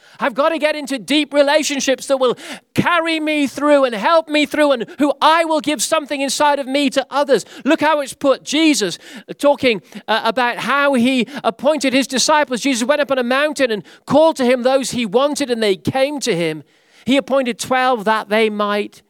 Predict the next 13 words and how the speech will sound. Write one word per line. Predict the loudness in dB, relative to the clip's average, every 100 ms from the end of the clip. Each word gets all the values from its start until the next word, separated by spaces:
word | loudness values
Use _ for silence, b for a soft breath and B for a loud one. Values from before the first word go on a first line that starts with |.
| _ _ _
look | -16 -14
at | -12
this, | -12 -10
this | -14 -12
is | -10
what | -10
discipleship's | -8 -8 -8 -10 -14 -10
all | -10
about, | -10 -10 -10 -14 _ -10
be | -6 -4 -6 -8 -14 _ _
with | -10 -8 -8 -10 _ _ _
him. | -18 -18 -20 _ _ _ _ _ _ _ -8
Being | -6 -4 -4 -6